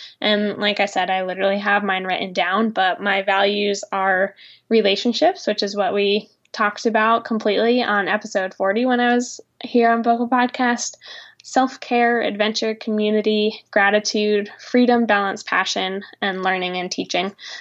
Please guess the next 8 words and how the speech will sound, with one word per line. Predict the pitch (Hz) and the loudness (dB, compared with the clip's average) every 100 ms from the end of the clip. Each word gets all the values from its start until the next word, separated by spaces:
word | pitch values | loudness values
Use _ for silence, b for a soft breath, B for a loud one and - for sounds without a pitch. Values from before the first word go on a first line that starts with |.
| - | -4
So | - 196 196 | 2 2 4
those | 226 233 | 4 4
are | 220 - | 2 0
all | 196 | -2
my | 196 190 | -4 -2
values. | 190 190 196 196 190 - | 0 0 0 -2 -4 -4
And | 202 202 190 196 B B B _ | -4 -4 -4 -8 B B B _
it's | 208 202 202 - | 2 2 0 -12